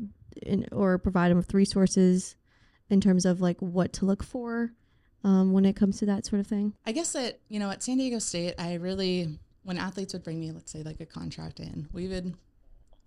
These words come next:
Speaker 2: anyone from San Diego State's listening, just stop. Um, we would look through it, <laughs> right? And we would look for some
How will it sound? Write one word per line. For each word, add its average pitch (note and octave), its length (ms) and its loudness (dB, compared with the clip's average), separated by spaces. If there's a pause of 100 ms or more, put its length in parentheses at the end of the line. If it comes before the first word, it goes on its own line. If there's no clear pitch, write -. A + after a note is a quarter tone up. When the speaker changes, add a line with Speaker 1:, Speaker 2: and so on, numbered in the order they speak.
(220)
Speaker 2:
anyone E3 260 -6
from E3+ 140 -8
San E3 160 -6
Diego E3 160 -8
State's - 260 -10
listening, - 340 -10
just - 200 -18 (460)
stop. - 300 -14 (320)
Um, F3 440 2 (460)
we B3+ 160 0
would D#4 100 0
look D4+ 120 -2
through F#3+ 160 0
it, G3+ 200 -4 (160)
<laughs> - 160 -16
right? F#3+ 320 -4
And F#3 200 -2
we F#3+ 140 -2
would F#3 220 -4 (100)
look G#3 280 -8
for G3 240 -4
some F3+ 340 -4